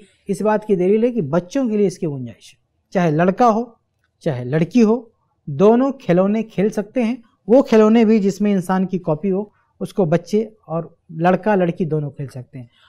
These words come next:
और जब इस चीज़ की गुंजाइश निकल गई कि खिलौने जिनमें तस्वीर होती हैं वो लड़का लड़की खेल सकते हैं, तो आज जो इसकी बदली हुई शक्ल है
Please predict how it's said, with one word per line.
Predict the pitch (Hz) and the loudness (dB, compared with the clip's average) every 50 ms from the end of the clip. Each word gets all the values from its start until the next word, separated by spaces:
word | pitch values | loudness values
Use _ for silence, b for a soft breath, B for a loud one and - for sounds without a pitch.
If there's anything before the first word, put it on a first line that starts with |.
| b b | b b
और | - 214 226 | 2 4 4
जब | 214 247 240 247 | 6 4 4 4
इस | 233 320 311 - | 4 4 4 6
चीज़ | - 311 285 226 | 6 6 6 6
की | - 302 254 | 4 2 4
गुंजाइश | 196 220 220 208 190 208 220 254 240 - - | 4 4 4 6 6 6 6 4 4 2 0
निकल | 175 180 170 277 285 285 | -2 0 4 4 4 4
गई | 226 214 208 220 269 b b b b b b - | 6 6 4 4 2 b b b b b b -6
कि | 226 202 | -6 -6
खिलौने | - - - 185 185 220 247 269 294 302 285 233 | -6 -2 0 4 4 6 6 6 6 4 4 4
जिनमें | 190 214 214 220 226 214 | 4 4 4 4 2 0
तस्वीर | 220 202 185 - 202 202 214 277 285 | 0 -4 -2 2 2 4 6 6 6
होती | 247 208 196 - 208 180 | 6 6 4 2 0 0
हैं | 170 180 214 b b b b b - | 0 0 -2 b b b b b -2
वो | 175 165 | 0 4
लड़का | 175 202 214 226 214 247 226 | 4 4 4 4 4 4 4
लड़की | 214 202 180 175 202 185 | 4 4 2 0 -2 -4
खेल | 175 - 185 208 196 | -2 0 -2 -2 -2
सकते | - 180 175 - - 165 | -4 -6 -8 -6 -6 -6
हैं, | 160 170 170 b b b b - | -6 -6 -8 b b b b -10
तो | 208 | -10
आज | - - 202 214 233 240 196 | -4 0 2 4 4 4 4
जो | 180 214 226 | 4 4 4
इसकी | 208 202 - - 233 214 | 2 2 -2 0 0 0
बदली | 160 165 180 175 202 247 240 | 2 2 2 4 4 4 4
हुई | 202 190 202 180 | 4 4 2 2
शक्ल | - 175 175 190 175 147 | -2 -2 -2 0 -2 -2
है | 131 139 | -2 -6